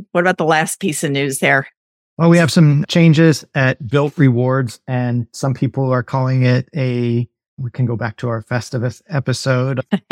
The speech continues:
Speaker 2: devaluation, because the points are not devalued. In fact, they've added more partners to continue adding value to the program.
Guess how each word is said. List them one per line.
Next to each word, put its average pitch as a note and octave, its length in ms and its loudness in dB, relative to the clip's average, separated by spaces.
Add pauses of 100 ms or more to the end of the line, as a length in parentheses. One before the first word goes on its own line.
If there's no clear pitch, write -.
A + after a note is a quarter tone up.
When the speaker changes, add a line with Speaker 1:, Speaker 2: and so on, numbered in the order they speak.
Speaker 2:
devaluation, A#2+ 1160 0
because C3 320 2
the - 80 -2
points F3+ 420 0
are C3+ 180 4
not B2 280 4
devalued. A#2 720 -6 (200)
In B2 120 -2
fact, C3 380 -2
they've B2+ 300 2
added B2 480 -2
more A#2+ 200 -2
partners B2 560 -2
to - 160 -8
continue A2+ 680 -6 (320)
adding C3 360 6
value C#3 340 4
to C3 120 -2
the A2+ 100 2
program. A#2 640 -2